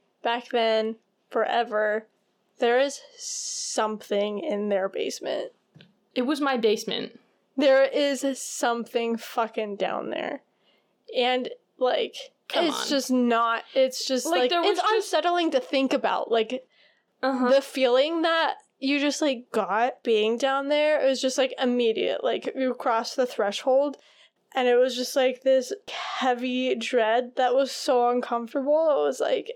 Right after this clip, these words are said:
Speaker 1: "I do not want to be in here. I need to leave right now." I wouldn't think of everything,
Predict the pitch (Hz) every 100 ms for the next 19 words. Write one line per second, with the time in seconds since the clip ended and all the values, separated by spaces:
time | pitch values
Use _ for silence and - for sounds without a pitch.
0 | _ - 254 254 - _ - 262 240 220
1 | 214 233 220 - - - 127 - 262 -
2 | 175 - - _ - 262 190 - - -
3 | - 226 254 262 285 277 269 - - -
4 | - - 294 277 285 269 240 240 - 254
5 | 254 247 - 240 233 247 247 247 240 247